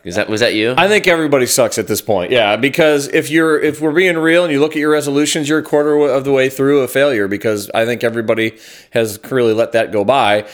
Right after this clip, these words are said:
Speaker 2: And the question that brings us to what we wanna talk about today, this idea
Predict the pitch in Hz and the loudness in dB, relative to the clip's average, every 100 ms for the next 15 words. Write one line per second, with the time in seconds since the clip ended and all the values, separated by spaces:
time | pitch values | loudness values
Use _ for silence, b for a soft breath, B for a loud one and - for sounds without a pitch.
0 | B B B 127 123 123 120 120 - 127 | B B B 0 2 2 0 -2 -6 -2
1 | 175 190 - 151 135 127 120 151 185 151 | 2 2 0 0 0 0 0 -2 -2 -2
2 | 131 120 - 135 143 143 131 123 135 170 | -2 -4 -4 -2 0 0 0 0 -2 -2
3 | 180 135 117 - 117 117 120 120 131 127 | -2 0 0 -2 -2 0 0 -2 0 0
4 | 117 131 131 127 | 0 0 2 0